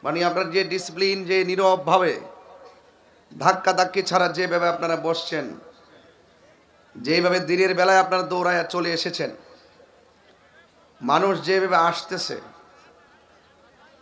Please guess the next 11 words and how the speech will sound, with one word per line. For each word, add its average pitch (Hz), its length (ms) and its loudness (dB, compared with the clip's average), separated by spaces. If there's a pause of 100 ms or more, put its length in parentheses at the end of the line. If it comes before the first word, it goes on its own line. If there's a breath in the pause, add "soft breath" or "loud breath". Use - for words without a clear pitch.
(160)
একের 185 320 2
পর 185 160 4
এক, 175 440 2
ইনশাআল্লাহ 170 720 2 (1600)
আমি 156 200 2
বলেছি 175 460 0
তো, 180 340 0 (1600)
এই 165 200 2
রহমতপুরের 170 760 0
মাহফিলটা 165 600 0
যেন 156 340 -2